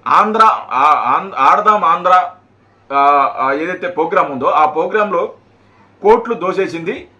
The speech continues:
ఆవిడ మీద అవినీతి ఉంది, ఆవిడ తప్పు దొరికింది, అయినా కానీ రోజాని ఎందుకు అరెస్ట్ చేయలేదు అని చెప్పేసి చాలామంది నన్ను అడుగుతున్నారు. నేను దానికి ఒక చిన్న ఎగ్జాంపుల్ చెప్తా. శ్రీరెడ్డి వేరు,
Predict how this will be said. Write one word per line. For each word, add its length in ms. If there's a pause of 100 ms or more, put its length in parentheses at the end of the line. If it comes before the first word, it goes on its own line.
(160)
ఆవిడ 240
మీద 180
అవినీతి 380 (200)
ఉంది, 200 (480)
ఆవిడ 180 (120)
తప్పు 340
దొరికింది, 400
అయినా 240
కానీ 180 (1400)
రోజాని 380
ఎందుకు 200
అరెస్ట్ 260
చేయలేదు 300 (120)
అని 120
చెప్పేసి 280 (100)
చాలామంది 320
నన్ను 120
అడుగుతున్నారు. 420 (840)
నేను 220
దానికి 220
ఒక 160
చిన్న 160 (520)
ఎగ్జాంపుల్ 420
చెప్తా. 220 (1700)
శ్రీరెడ్డి 500
వేరు, 200